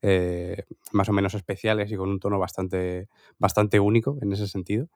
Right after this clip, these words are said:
Pero bueno, eh, desde luego que a quienes les, les gustó un poquito más, yo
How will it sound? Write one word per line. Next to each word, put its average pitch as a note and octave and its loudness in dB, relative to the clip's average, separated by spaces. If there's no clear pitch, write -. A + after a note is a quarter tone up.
Pero F#2 -4
bueno, A2+ 4
eh, F2+ -2
desde F#2 -4
luego G2+ 2
que G#2+ 4
a F2+ 0
quienes F2+ 0
les, F2 -4
les F#2+ 0
gustó F#2+ -4
un G2 2
poquito G#2+ 0
más, G#2+ -4
yo G#2 -2